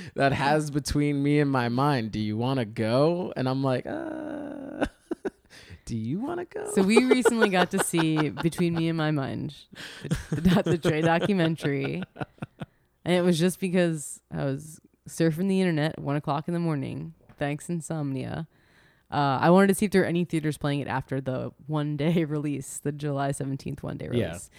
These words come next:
Speaker 2: And I found a random theater, iPix.
Speaker 1: iPix.
Speaker 2: Shout out to iPix, South Street Seaport.
Speaker 1: You suck!
Speaker 2: Yeah, it was the worst theatrical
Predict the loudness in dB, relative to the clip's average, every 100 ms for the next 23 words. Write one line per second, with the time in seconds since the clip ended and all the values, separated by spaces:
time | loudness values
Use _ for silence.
0 | -12 -2 -2 0 0 0 0 -2 -2 0
1 | 0 -2 -2 0 0 0 -4 -2 -4 -4
2 | -10 -10 -2 0 4 2 2 2 4 6
3 | 4 2 2 2 0 -2 0 0 0 -2
4 | -4 -4 -4 0 6 10 10 8 8 12
5 | 12 12 12 12 12 10 6 2 4 4
6 | 4 6 6 4 4 4 6 6 4 0
7 | 4 6 6 4